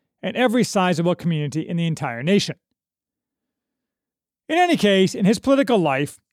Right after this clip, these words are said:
Roosevelt had two main political obsessions,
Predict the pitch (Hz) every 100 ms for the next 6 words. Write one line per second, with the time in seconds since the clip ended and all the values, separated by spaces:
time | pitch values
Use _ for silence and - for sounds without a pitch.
0 | - 208 302 240 254 240 214 180 - 233
1 | 240 180 170 175 170 156 120 139 143 240
2 | 233 156 - - -